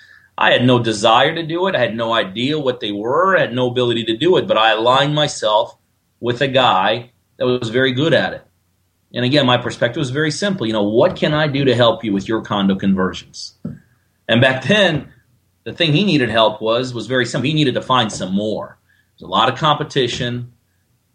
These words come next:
Well, I, I basically spend the next several, you know, months finding the right type of deals for them. And guess what? In the first couple deals, I became a partner of his just because I brought the deal to him. And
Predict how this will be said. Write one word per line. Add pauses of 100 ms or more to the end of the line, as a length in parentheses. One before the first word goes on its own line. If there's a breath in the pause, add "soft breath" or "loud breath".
(220)
Well,
I,
I (320)
basically
spend
the
next
several,
you
know, (360)
months (280)
finding
the
right (640)
type
of
deals
for
them.
And
guess
what?
In
the
first
couple
deals,
I
became
a
partner
of
his
just
because
I
brought
the
deal
to
him. (1300)
And